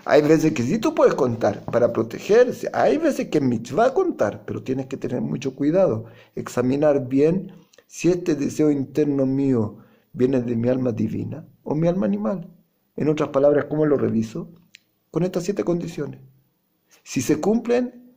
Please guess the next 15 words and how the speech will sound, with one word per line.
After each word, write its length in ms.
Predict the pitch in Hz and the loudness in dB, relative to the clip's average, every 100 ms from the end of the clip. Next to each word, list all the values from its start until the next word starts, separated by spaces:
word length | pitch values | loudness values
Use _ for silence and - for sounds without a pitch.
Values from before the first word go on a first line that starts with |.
| _ | _
dice 360 | - 156 165 151 | -4 -2 0 0
Dios, 400 | 139 156 180 - - | 2 0 0 -4 -14
es 120 | - | -10
tu 120 | 139 | -2
parte 260 | 147 143 139 | 0 0 0
divina. 440 | 123 110 101 110 - _ _ | -2 -2 -4 -10 -18 _ _
Si 180 | - | -2
no 120 | 117 131 | 0 0
se 120 | 165 | -2
cumplen, 440 | 151 165 185 208 | -2 -2 -2 -4
cuídate, 540 | - 139 190 190 - 214 | -2 0 0 -2 -4 -8
es 100 | - | -10
tu 120 | 123 | -2
parte 220 | 135 - | -2 -2
animal. 360 | 131 110 104 | -4 -6 -8